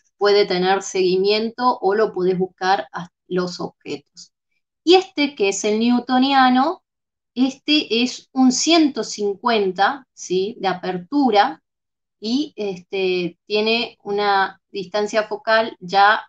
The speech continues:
este, un poquitito más chica, pero no es que, como bien decía, este, Robert, depende del calzado que querés usar,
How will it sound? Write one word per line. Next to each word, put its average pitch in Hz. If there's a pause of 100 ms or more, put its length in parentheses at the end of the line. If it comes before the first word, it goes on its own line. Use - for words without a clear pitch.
(140)
este, 175
un 208
poquitito 208
más 220
chica, - (460)
pero 339 (500)
no 302
es 370 (100)
que, 359 (180)
como 220
bien 302
decía, 254
este, 175
Robert, 202 (300)
depende 285
del 277
calzado 311
que 285
querés 226
usar, -